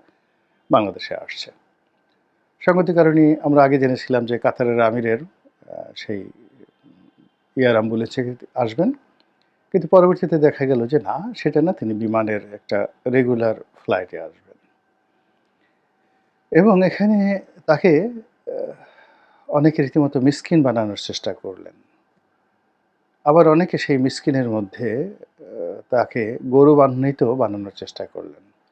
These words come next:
লন্ডন থেকে যে বিমানের রেগুলার যে ফ্লাইট আসে, তো সেই ফ্লাইটটি, আহ, সিলেট হয়ে আসে।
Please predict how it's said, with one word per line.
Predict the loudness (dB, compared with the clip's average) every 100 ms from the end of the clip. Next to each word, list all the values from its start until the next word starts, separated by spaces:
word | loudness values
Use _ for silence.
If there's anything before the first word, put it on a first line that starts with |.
| _ _ _ _ _
লন্ডন | 0 2 4 2
থেকে | -2 -4
যে | -2 -2 -2
বিমানের | -4 -4 -4 -4
রেগুলার | -8 -8 -8 -8
যে | -14
ফ্লাইট | 0 2 2 -2 -18 _ _ _
আসে, | -14 -10 -8 -8 _ _ _ _ _ _ _ _ _ _ _ _ _ _ _ _ _ _ _
তো | 6 6 6 -2
সেই | 0 4 4
ফ্লাইটটি, | 2 4 4 4 -2 -10 -10 _ _ _ -20
আহ, | -14 -10 -10 -10 -10 -14 -18 _ _ _
সিলেট | -6 2 4 4
হয়ে | 0 2
আসে। | 2 0 -6